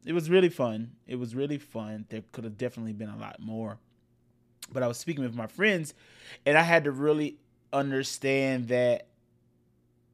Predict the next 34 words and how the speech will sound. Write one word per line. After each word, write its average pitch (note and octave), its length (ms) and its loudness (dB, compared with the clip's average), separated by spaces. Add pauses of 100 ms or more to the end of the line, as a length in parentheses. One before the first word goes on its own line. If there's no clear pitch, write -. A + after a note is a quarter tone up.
(560)
I B2 100 -4
had C3 180 -2
to B2 80 -4
really C3 260 -2
understand B2 920 -4
that A#2+ 260 -2
my B2 240 0
experience D3+ 800 -2
was B2 260 0
a A#2 40 -2
lot A2+ 240 -4
different A2+ 400 -6
than A2+ 460 -4
the, A2+ 140 -6 (220)
the, A2+ 500 -8
the, G#2+ 300 -12
the G#2+ 320 -12 (200)
regular A#2+ 320 -2
W A2+ 260 -2
N A2 60 0
B A2+ 200 -2
A A2 40 -8
fans' A2 440 -8
experience. A2+ 680 -10 (600)
And B2 640 4 (180)
I F3 140 12
wasn't D#3+ 280 6
aware B2+ 220 4
of A#2 100 2
that A#2 140 0
initially. G2 640 -8 (380)
Um, A#2+ 280 0
I B2 60 0
guess, C#3+ 340 -2